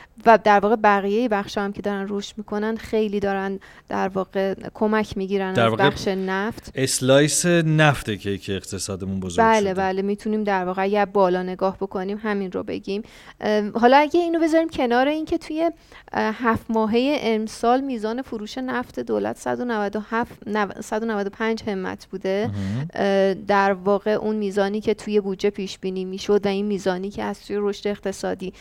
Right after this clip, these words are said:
Speaker 1: اه، به نظر می‌رسه نبوده. چیزی که می‌شه گفت اینه که ما در واقع یه تولیدی داشتیم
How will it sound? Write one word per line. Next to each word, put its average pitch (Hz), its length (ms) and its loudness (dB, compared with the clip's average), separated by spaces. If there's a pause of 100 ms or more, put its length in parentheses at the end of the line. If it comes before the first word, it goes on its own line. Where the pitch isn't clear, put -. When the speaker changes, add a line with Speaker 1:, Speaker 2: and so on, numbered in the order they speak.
(280)
Speaker 1:
اه، 190 340 -2 (280)
به 208 100 4
نظر 190 440 2
می‌رسه 196 500 -2
نبوده. 196 720 0 (260)
چیزی 247 280 0
که 277 140 -2
می‌شه 226 280 0
گفت 233 280 4
اینه 233 300 -2
که 233 260 4 (300)
ما 214 220 4
در 214 220 4
واقع 196 140 -2
یه 226 120 0
تولیدی 214 600 0
داشتیم 196 720 -2